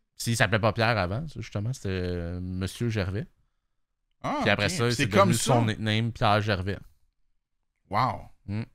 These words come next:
Speaker 2: Gra-, <laughs> grâce à Médusa. Yo! On gagnait à cette époque, non ?
Speaker 1: Je
Speaker 2: Ouais, je pense que
Speaker 1: m'excuse.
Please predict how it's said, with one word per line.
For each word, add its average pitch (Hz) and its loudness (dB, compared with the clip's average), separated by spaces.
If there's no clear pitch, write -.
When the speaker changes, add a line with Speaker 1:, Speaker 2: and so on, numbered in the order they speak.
Speaker 2:
Gra-, - -2
<laughs> 807 -12
grâce 131 2
à 143 2
Médusa. 117 -2
Yo! 135 0
On 113 0
gagnait 135 6
à 196 2
cette - 0
époque, 160 0
non ? 156 -4
Speaker 1:
Je 127 -4
Speaker 2:
Ouais, 165 8
je - 0
pense 226 6
que - 10
Speaker 1:
m'excuse. 113 6